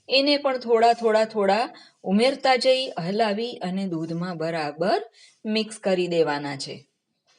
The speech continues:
જુઓ, આ રીતે હલાવતા જવાથી ઝડપથી મિક્સ થઈ જશે.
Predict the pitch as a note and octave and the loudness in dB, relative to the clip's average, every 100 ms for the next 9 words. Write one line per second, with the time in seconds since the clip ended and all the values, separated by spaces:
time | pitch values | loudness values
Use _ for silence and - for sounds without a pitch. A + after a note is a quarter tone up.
0 | _ _ E3 E3+ E3 D#3+ E3 G#3+ G3+ F#3+ | _ _ -10 -6 -4 -2 -2 -2 -2 -2
1 | F3 F3 G#3+ A3+ - _ _ F3+ E3+ D#3+ | -2 -2 -2 -4 -16 _ _ -4 0 0
2 | D#3 F#3+ A3+ - - _ _ F#3 F3 D#3 | -2 -8 -10 -12 -20 _ _ 2 4 4
3 | - G#3 A#4 A4 B3 F3+ E3+ - D#3 D3 | -2 -4 -4 -4 -6 -6 -6 -6 -6 -6
4 | C3+ C#3 - | -12 -12 -16